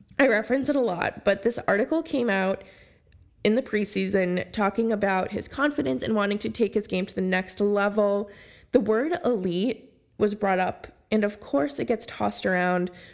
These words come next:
like a cheese platter at a party by fans. And I would say another season or two of Mangiapane playing at this level, if not higher, you've got an elite forward on your hands for the Calgary Flames.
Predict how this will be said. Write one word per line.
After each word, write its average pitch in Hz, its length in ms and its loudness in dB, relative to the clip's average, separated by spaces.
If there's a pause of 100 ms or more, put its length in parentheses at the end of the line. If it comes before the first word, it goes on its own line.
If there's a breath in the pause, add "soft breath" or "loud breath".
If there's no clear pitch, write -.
(100)
like 226 120 2
a 226 40 -2
cheese 233 340 -2
platter 202 380 0
at 196 100 2
a 202 60 -2
party 180 380 0
by - 180 -2
fans. 302 640 -2 (320 loud breath)
And 302 140 2
I 330 100 2
would 370 160 -2
say 294 220 0
another 233 340 0
season 214 380 -2
or 247 100 -4
two 254 300 -2 (160)
of 196 220 2
Mangiapane 190 880 -2 (880 loud breath)
playing 196 400 0
at - 320 -4
this - 180 -10
level, 190 380 2
if - 260 -2
not 180 260 -2
higher, 220 720 0 (760)
you've 294 240 2
got 370 200 -2
an 294 60 0
elite 226 420 -2
forward 190 360 2
on 190 120 -2
your - 120 -2
hands 208 380 -2
for 220 200 2
the 202 80 -6
Calgary 185 480 -4
Flames. - 560 -6